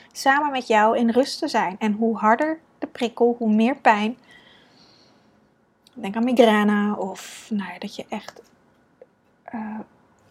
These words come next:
niet kan staan van de buikpijn of rugpijn. Of, weet je, ik heb een...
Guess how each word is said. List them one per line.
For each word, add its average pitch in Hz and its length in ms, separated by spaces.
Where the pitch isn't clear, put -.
niet 220 340
kan 240 180
staan 214 300
van 214 120
de 208 60
buikpijn 175 540
of 202 140
rugpijn. 208 640
Of, - 300
weet 208 140
je, - 60
ik - 120
heb 202 120
een... 220 140